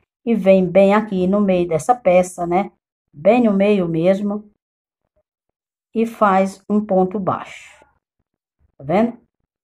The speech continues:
Ó. Agora você faz assim, ó.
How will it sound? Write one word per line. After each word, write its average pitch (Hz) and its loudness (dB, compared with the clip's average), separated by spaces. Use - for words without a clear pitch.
Ó. - -12
Agora 160 0
você 180 -10
faz 175 -4
assim, 160 -8
ó. - -14